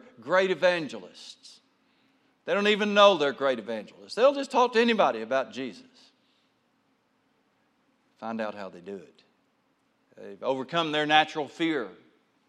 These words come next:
They're talking to people. They're sharing their faith.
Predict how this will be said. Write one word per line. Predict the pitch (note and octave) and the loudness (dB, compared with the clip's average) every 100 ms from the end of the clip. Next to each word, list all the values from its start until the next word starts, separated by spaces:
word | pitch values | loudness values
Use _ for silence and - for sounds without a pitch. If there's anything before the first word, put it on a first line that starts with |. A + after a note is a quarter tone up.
| _ - | _ -6
They're | A2+ | -6
talking | A2 C#3 C#3+ C3+ | 0 0 2 -4
to | |
people. | A#2+ C#3 A2 | -6 -6 -6
They're | A2+ C#3 | -4 -4
sharing | - F#3 G3 F3 | -2 0 2 2
their | F3 | 0
faith. | - F#3 F3+ B2+ | 0 0 0 -4